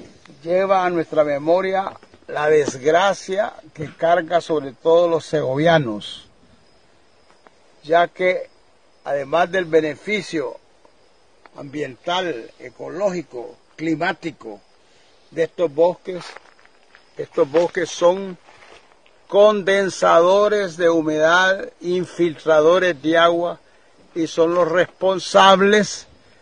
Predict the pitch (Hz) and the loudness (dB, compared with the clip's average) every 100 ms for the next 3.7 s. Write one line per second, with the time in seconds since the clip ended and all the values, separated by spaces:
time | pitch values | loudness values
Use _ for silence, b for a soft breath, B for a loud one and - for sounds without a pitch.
0 | b _ _ _ - 160 175 180 - 170 | b _ _ _ 0 4 4 4 2 4
1 | 170 160 - 170 170 175 160 151 160 160 | 6 4 0 2 2 4 4 6 6 6
2 | 165 - 147 139 123 151 165 160 147 139 | 4 -2 -6 -6 -4 0 2 2 0 -6
3 | - 127 113 - 131 - - | -6 -4 -4 -6 -18 -20 -20